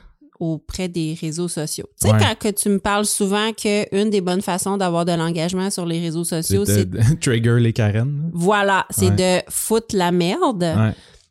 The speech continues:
Speaker 1: Ben, ça, sur les réseaux sociaux, de se filmer en train de scanner des articles. Tu sais, tu scannes, mettons, une machine à café expresso et la caisse, et là, tu dis rien, tu fais rien, mais la caisse, elle affiche quarante-neuf piastres.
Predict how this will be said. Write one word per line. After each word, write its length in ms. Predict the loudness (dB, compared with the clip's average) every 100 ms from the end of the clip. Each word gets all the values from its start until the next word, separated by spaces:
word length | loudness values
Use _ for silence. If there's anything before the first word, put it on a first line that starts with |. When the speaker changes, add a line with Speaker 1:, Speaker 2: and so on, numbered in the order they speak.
| -8
Speaker 1:
Ben, 280 | -2 -2 -2
ça, 460 | -2 0 2 2 2
sur 200 | 0 0
les 120 | 2 2
réseaux 280 | 0 0
sociaux, 640 | -2 0 0 0 0 -2 -6
de 160 | -2 0
se 160 | 0
filmer 520 | 0 0 2 2 0 0
en 100 | -2
train 200 | -2 0
de 160 | 0
scanner 400 | -2 -2 0 0
des 200 | 0 0
articles. 300 | -2 -4 -6
Tu 40 | -6
sais, 20 |
tu 100 | -6
scannes, 240 | -4 -4 -2
mettons, 300 | -2 -2 0
une 100 | 0
machine 360 | 0 0 -2
à 80 | -2
café 260 | -2 -2 -4
expresso 580 | -6 -4 -4 -4 -4
et 80 | -2
la 140 | -2 -2
caisse, 520 | -2 -2 -2 -2 -8 _ _ _ _ -4
et 160 | 2 4
là, 300 | 4 2 2
tu 180 | -2
dis 180 | -2 0
rien, 280 | 0 0 0 -2
tu 120 | -2 0
fais 140 | -2
rien, 320 | 0 -2 0 -2 -6 -6
mais 140 | -2
la 160 | -2 -2
caisse, 320 | -2 0 0
elle 140 | 0 -2
affiche 540 | -2 -2 -2 -2 -6 _ _ _ -6
quarante-neuf 480 | -2 -2 -2 -2 -2
piastres. 460 | -6 -8 -6 -8